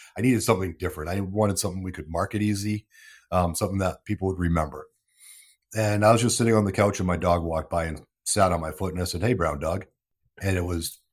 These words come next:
all of a sudden the light went on. I was like, "That's the name of my company, Brown Dog." So that's how it started. She quickly became the poster child. Quite literally, I have a poster of her sitting in, uh, our front office. Just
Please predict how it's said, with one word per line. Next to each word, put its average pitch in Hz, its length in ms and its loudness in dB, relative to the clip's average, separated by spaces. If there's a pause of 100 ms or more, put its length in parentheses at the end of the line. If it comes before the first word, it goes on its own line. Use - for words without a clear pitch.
(320)
all 110 120 2
of 107 60 0
a 104 40 2
sudden 107 300 4
the 95 80 0
light 92 280 2
went 90 140 -2
on. 85 220 2
I 85 80 0
was 87 100 -4
like, 92 200 -2 (340)
"That's 95 260 0
the 98 60 -4
name 90 160 -2
of 90 60 -2
my 92 120 0
company, 76 340 -6
Brown 80 300 -2
Dog." 73 280 -6 (360)
So 90 540 -2 (100)
that's 107 220 0
how 117 160 6
it 113 80 2
started. 98 540 2
She - 180 -4
quickly 104 320 -2
became 101 360 0
the 92 80 -2
poster 95 360 -2
child. 85 400 0 (240)
Quite 92 240 0
literally, 95 260 2
I 90 40 2
have 87 100 0
a 85 60 -4
poster 90 420 -4
of 87 100 -4
her 85 60 -4
sitting 87 300 -4
in, 87 280 -4
uh, 87 260 -6 (360)
our 78 240 -4 (160)
front 98 180 2
office. 85 440 0
Just - 320 -12